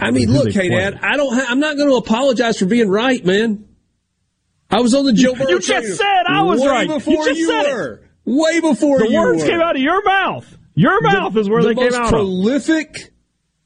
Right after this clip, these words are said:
Speaker 1: quarterbacking season in the history of college football belonged to Joe Burrow, and I kinda told you it was coming, and all you wanted to do was argue with me.
Speaker 2: Ah.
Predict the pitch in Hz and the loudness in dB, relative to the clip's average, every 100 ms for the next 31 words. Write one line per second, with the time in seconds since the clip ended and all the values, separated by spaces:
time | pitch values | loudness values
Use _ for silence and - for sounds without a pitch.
0 | _ _ _ - - 269 294 285 247 240 | _ _ _ -6 0 2 2 0 0 -2
1 | 240 240 220 - 233 220 196 196 165 156 | -2 0 0 0 2 2 2 2 0 0
2 | 214 226 247 226 226 214 202 180 196 - | 0 -2 -2 -2 -2 -2 -2 -2 -2 0
3 | 165 160 165 170 156 147 180 185 208 202 | 0 2 0 0 0 0 -2 -2 -2 -2
4 | 214 269 277 - 277 285 247 - 277 302 | -2 -2 -2 0 0 0 0 0 0 0
5 | 233 185 233 233 240 233 254 254 247 269 | 0 0 -2 0 0 2 0 2 2 2
6 | 247 196 147 107 92 98 90 | 2 2 0 -4 -6 -6 -6